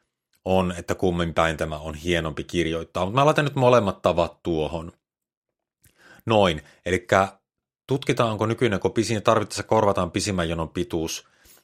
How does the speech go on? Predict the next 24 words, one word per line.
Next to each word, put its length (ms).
Eli 100
tämä 240
tosiaan 300
sitten 200
katsoo, 280
että 120
kumpi 260
noista 240
on 60
suurempi, 500
ja 100
se 360
sitten 300
sijoitetaan 600
tuohon. 480
Ja 100
sitten 240
on 40
vielä 160
tekemättä 440
tuo, 380
tuo, 520
tuo 260
nolla, 480